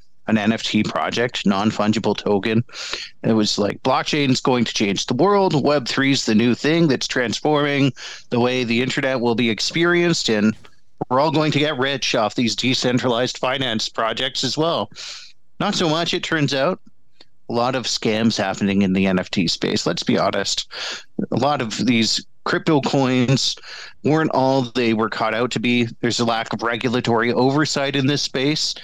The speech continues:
and it got overheated, and there was too much speculation. But that's not to say, Mike, that blockchain and this concept of a non-fungible token aren't useful somewhere. And in fact, a lot of big brands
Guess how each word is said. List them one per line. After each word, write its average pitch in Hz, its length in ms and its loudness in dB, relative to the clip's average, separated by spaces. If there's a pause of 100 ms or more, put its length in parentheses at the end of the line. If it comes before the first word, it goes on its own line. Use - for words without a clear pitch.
(300)
and 160 80 0
it 185 60 0
got 226 180 2
overheated, 180 800 2
and 120 320 4 (140)
there 127 120 2
was 127 140 0
too - 200 0
much 160 240 2
speculation. 113 880 0 (480)
But 170 100 -2
that's 269 240 -2
not 330 200 2
to - 40 -4
say, 170 300 0
Mike, 107 340 0
that 120 280 0 (600)
blockchain 139 600 0 (360)
and 113 340 2
this 117 220 0
concept 143 640 0
of 117 140 -2
a 127 60 2
non-fungible 117 680 0
token 139 480 -2 (640)
aren't - 480 -2 (280)
useful 120 480 0
somewhere. 107 600 2 (140)
And 123 80 -2
in 135 120 2
fact, 160 420 -4 (760)
a - 60 -2
lot 196 180 2
of 277 220 -2
big 127 180 -4
brands 107 480 0